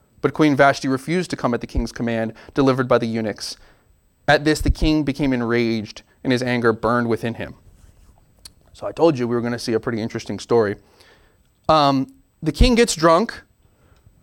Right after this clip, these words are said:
at some point. I'm sure this was not the only point. He's been partying for a half a year. <laughs> So at this point, he was drunk, <laughs> right? Uh, he starts making prideful and foolish decisions.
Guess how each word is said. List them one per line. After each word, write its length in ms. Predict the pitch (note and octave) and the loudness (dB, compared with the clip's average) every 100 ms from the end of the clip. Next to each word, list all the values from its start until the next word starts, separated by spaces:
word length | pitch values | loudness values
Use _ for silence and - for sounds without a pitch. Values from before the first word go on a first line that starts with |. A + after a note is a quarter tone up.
| _ | _
at 120 | D3 | -10
some 300 | - - E3+ | -4 0 0
point. 260 | D3+ D#3 D#3+ | 2 0 0
I'm 140 | D3 | -2
sure 180 | C#3+ E3+ | -4 -2
this 120 | D3+ | -2
was 80 | D3 | -2
not 160 | D3+ C#3+ | -2 -2
the 80 | D3+ | -4
only 140 | D#3+ | -4
point. 220 | - D3+ | -4 -4
He's 100 | D3 | -4
been 120 | C#3+ | -6
partying 340 | C3+ C#3 C#3 C#3 | -2 0 0 -2
for 180 | C3+ C3+ | -2 -2
a 120 | C3 C3 | -4 -8
half 300 | - C3+ C3+ | -6 -4 -2
a 60 | B2+ | -2
year. 280 | A#2+ D#3 | 0 0
<laughs> 20 | F#3+ | 0
So 280 | - C#3 - - - | -4 -4 -6 -14 -4
at 200 | D3+ C#3+ | -2 2
this 220 | G3+ C4+ | 2 2
point, 240 | - A#3+ F3 | 2 2 2
he 60 | |
was 200 | F3+ E3 | 2 2
drunk, 360 | - C#3+ E3 - | 2 2 2 2
<laughs> 0 | |
right? 280 | D#3 F3+ F#3+ - - - _ _ _ - | 4 4 2 -6 -20 -20 _ _ _ 2
Uh, 200 | F#3 F#3+ | 6 6
he 100 | A#3 | 6
starts 220 | C#4 B3+ | 4 4
making 340 | B3+ C4 C4 A#3+ | 4 4 4 2
prideful 420 | A#3 A#3 G#3+ A#3+ | 4 4 4 2
and 120 | G#3 | 2
foolish 260 | A3+ A3 - | 4 4 4
decisions. 580 | G3 - G#3+ D#3+ A#2 | -2 -2 -2 -2 -4